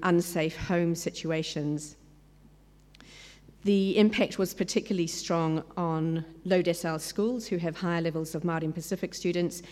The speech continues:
and on Auckland students who also had the highest levels of anxiety, um, p-, during and post-covid as well.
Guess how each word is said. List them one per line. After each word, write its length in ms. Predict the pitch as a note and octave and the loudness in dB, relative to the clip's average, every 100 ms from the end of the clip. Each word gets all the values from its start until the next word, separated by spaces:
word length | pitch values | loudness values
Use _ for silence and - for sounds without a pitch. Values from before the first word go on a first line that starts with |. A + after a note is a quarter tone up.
| - | -8
and 140 | - F3+ | 0 2
on 100 | E3+ | 4
Auckland 460 | F#3+ F#3 F#3+ F3 | 4 2 0 0
students 640 | E3+ - D#3+ F3+ - - - - - - - | -2 -4 -2 -2 -4 -6 -14 -20 -20 -12 2
who 120 | F#3 | 4
also 260 | G3+ G3+ F3+ | 6 4 2
had 180 | F#3 E3 | 0 -2
the 60 | |
highest 400 | F3 F3 F3 F3 | 0 0 0 0
levels 300 | F3 D#3+ D#3 | -2 -2 -2
of 100 | D#3+ | -4
anxiety, 880 | E3 E3 D#3+ D#3+ E3 E3 - D3 D3 - - - - D#3+ | -2 0 0 0 -2 -2 -4 -4 -6 -8 -20 -20 -12 -6
um, 320 | D#3 D3+ D3+ | -2 -2 -4
p-, 100 | - - - - | -8 -14 -18 -10
during 320 | E3 F3 D#3+ | 2 4 4
and 120 | D3+ D3 | 2 0
post-covid 580 | D3+ - - D3 D3 | -4 -6 -6 -6 -4
as 140 | D3 D3 | -6 -4
well. 320 | D3+ D3 D3 | -4 -4 -6